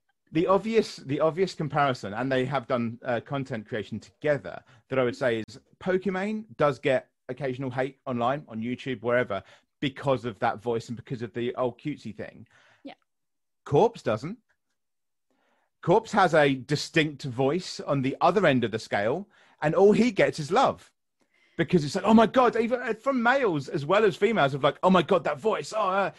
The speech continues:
Speaker 2: you know, he doesn't get anyone going, "Oh, you're just putting on a voice for this or that." You know, and if he does, it's fucking minimal. Um, but it is the, the polar opposite. So it is very much a, a kind of a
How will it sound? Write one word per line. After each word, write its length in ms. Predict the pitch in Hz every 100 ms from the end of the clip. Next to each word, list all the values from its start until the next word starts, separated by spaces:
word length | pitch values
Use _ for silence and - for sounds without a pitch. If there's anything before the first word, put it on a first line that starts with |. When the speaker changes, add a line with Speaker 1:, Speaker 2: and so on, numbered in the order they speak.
| - -
Speaker 2:
you 80 | 208
know, 120 | 170
he 120 | 151 165
doesn't 240 | 226 220
get 140 | 196
anyone 260 | 190 185 175
going, 240 | 175 165
"Oh, 100 | 156
you're 140 | 156 143
just 160 | 147
putting 340 | - 165 151 147
on 80 | 139
a 60 |
voice 300 | 120 147 135
for 120 | - 127
this 240 | 135 131
or 80 | 127
that." 240 | 135 - _ _ -
You 80 |
know, 120 | 175 147
and 160 | 175
if 100 | 202
he 80 | 220
does, 320 | 147 196 156
it's 180 | 120 - _ _ _ _
fucking 320 | - - 131 113
minimal. 420 | 160 143 85 - _ _ _ _ -
Um, 340 | 151 151 147 151
but 80 |
it 80 | 180
is 180 | 220 170
the, 300 | 196 196 185 - _
the 80 | 170
polar 300 | 175 196 190
opposite. 400 | 262 208 101 - _
So 420 | - 160 160 151
it 120 | - 156
is 240 | 175 - -
very 180 | 175 170
much 280 | 165 160
a, 260 | 170 151 147
a 60 | 147
kind 180 | 165 151
of 120 | 139
a 240 | 147 147